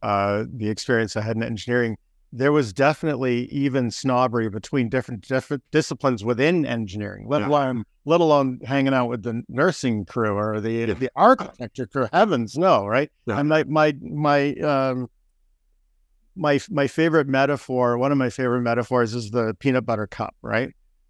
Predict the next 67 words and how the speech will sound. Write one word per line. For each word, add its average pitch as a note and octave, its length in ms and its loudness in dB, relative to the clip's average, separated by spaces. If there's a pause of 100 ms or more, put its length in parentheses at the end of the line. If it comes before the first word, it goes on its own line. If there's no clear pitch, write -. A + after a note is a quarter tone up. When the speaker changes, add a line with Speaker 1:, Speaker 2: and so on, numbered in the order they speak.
(480)
Speaker 1:
For, D3 380 2
for, - 300 -10
you D3+ 140 0
know, C#3 200 2
it, E3+ 200 -4
it's D#3 260 -2
a D3 80 2
fusion E3 420 2
of C3+ 120 -4
peanut D#3 280 2
butter C3 300 2
and B2 100 -6
Speaker 2:
Oh, A#2 140 4
right. G#2 320 2
Speaker 1:
right? A2+ 160 -8 (140)
Speaker 2:
Yeah, - 420 2
yeah. C3 300 4 (120)
Speaker 1:
And C#3+ 300 -2
it's D#3+ 260 -2
two F#3 240 2
different D#3 440 2
disciplines C#3 560 -2
coming C3 260 0
together A#2 380 2
to, B2 320 -2
to, A#2 420 -2
to - 180 -6
find A#2 360 0
a A#2 80 0
way A2 280 -2
that's A2 280 -8
really A2+ 180 0
productive. A#2+ 720 0 (100)
Speaker 2:
Totally. F#2+ 200 0
Speaker 1:
You E2 40 -2
still A3 220 2
need A3 180 0
people E3+ 240 2
who C3 100 2
are C3 120 4
working B2 320 0
on A#2 260 -4
making A#2+ 320 -2
good A2+ 160 -2
chocolate, A#2+ 360 -2
and D3 100 -4
you D#3+ 60 -2
still F3 220 -2
need D#3+ 200 0
people C3+ 240 0
who B2 60 2
are A#2+ 120 2
Speaker 2:
Yeah. A2 60 4
Speaker 1:
working A#2 140 -2
on A2+ 100 -6
making A#2 320 -4
good A2 180 -2
peanut E3 240 0
butter, A#2 220 0
but C3+ 160 -6
there C3+ 100 0
has D3 260 0
to C#3+ 100 -8
be C3 120 2
some, C3 360 0
an B2+ 140 -2
opportunity B2+ 840 0